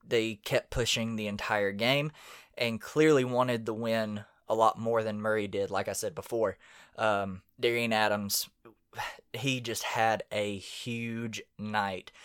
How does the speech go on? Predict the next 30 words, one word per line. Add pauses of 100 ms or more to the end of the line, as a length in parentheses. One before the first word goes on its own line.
(160)
He
was
the
biggest
leader
for
J
S
U
in
the
second
half
with
twenty-two
points
and
went
seven
for
eight
from
the
free
throw
line. (600)
Um, (320)
Huffman,
as
usual,